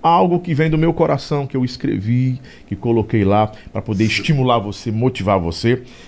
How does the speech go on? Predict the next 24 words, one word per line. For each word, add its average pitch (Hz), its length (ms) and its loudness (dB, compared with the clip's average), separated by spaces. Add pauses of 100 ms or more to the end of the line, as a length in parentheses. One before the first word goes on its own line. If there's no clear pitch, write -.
(120)
E 110 100 0
toda 160 280 -2
essa 160 120 0
experiência 131 420 0
que 120 60 0
a 117 40 2
gente 113 160 0
tem 117 140 0
de 101 80 0
mais 123 180 0
de 117 80 -2
trinta 135 340 -2
anos 110 360 0
do 92 120 -2
rádio, 95 500 2
televisão, 104 600 0
estúdio, 113 420 -2
enfim, 107 280 -2 (360)
tudo - 160 -2
aquilo 139 160 -2
que 131 80 0
a 107 40 2
gente 110 200 -2
vivenciou, 117 680 2